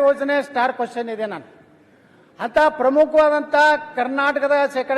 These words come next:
ಎಪ್ಪತ್ತರಷ್ಟು ನೀರಾವರಿ ಆಗುವಂಥ ಒಂದು ಅತ್ಯಂತ ಪ್ರಮುಖ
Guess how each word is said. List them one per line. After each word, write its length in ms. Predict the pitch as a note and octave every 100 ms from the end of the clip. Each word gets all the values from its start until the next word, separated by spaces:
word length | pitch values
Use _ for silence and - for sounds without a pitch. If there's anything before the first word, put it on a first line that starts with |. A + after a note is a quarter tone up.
| C4 B3
ಎಪ್ಪತ್ತರಷ್ಟು 680 | B3+ C#4+ C#4 C4+ C4 C4+ B3+
ನೀರಾವರಿ 400 | B3 B3+ B3+ B3+ A#3+
ಆಗುವಂಥ 340 | A#3+ B3 C4 C#4 D4+ D4+ D4+ - - - - G#3
ಒಂದು 180 | B3 C#4+ C4
ಅತ್ಯಂತ 360 | B3 C#4+ D4 D4 C#4+
ಪ್ರಮುಖ 380 | B3+ C#4 D#4